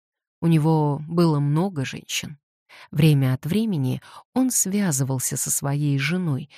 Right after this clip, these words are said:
неважно, где он был, чтобы сообщить ей о своём местонахождении. Когда он звонил,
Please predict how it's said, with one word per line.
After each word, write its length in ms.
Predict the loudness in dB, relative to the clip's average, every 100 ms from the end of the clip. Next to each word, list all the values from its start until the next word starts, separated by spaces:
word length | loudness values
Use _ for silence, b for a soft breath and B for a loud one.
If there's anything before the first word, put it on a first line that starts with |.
| B -4
неважно, 680 | 0 2 2 0 -4 -8 -10
где 400 | -8 -2 0 0
он 260 | -2 -4
был, 280 | -2 -2 -2 B B
чтобы 320 | -8 -4 -2 0
сообщить 680 | -2 -2 -4 -6 -6 -6
ей 240 | -4 -4 -4
о 60 | -4
своём 440 | -2 -2 -2 -2
местонахождении. 1300 | -2 0 0 0 -2 -2 -2 -2 -2 -4 -4 -12 -18 _ _ _ _ _ _ _ _ 2
Когда 320 | 4 6 6
он 140 | 4
звонил, 520 | 2 2 2 2 0